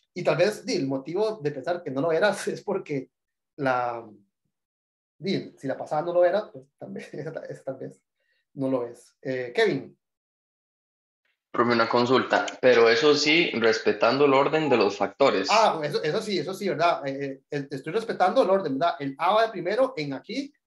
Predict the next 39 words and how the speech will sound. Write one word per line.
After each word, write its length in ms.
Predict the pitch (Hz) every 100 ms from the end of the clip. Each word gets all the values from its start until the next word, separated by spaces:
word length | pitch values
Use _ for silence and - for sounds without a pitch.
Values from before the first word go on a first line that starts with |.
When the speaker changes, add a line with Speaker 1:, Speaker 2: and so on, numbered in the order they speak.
| _
Speaker 1:
el 200 | 147 139
B 200 | 135 180
va 120 | 196
de 40 | 196
segundo, 580 | 160 165 269 277 311 - _ -
y 100 | 147
el 100 | 135
C 260 | - 175 202
va 160 | 196
de, 160 | 190 151
eso, 200 | 196 208
eso 180 | 170 202
sí, 160 | 196
eso 120 | 147 170
sí, 160 | 170
gracias, 300 | 147 160 -
eso 160 | 127 151
es 0 |
muy 140 | 175
importante, 520 | 190 175 - 135 - -
¿verdad? 180 | 147 -
Speaker 2:
Ok. 120 | -
Speaker 1:
Eh, 760 | 98 95 _ _ _ _ 143 127 160
res-, 240 | - -
respetando 500 | 143 147 147 175 233
el 60 | 190
orden 220 | 196 254
en 140 | 170
que 80 | 147
aparecían, 640 | - 127 - 196 131 117 _ _ _ _
correcto, 420 | - 127 135 - 113
sí. 140 | 120 - _ - _
Inclusive, 400 | 196 196 - 320
¿verdad? 180 | 202 247
Aquí, 260 | 160 190 196
aquí 200 | 151 170
no 60 | 220
estoy 160 | 240
diciendo, 600 | 240 226 233 240 269 -